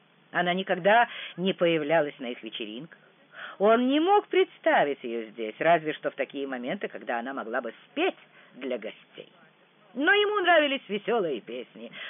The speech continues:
вроде тех, что вставлял в свои пьесы Шерри.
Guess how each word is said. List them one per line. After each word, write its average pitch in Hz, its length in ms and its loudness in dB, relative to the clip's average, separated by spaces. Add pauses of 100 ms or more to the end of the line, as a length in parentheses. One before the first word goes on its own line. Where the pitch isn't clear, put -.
(120)
вроде 208 380 4
тех, 285 300 4
что 160 220 -4
вставлял 151 440 -2
в - 80 -20
свои 127 180 -6
пьесы 123 460 -6 (400)
Шерри. 117 600 -4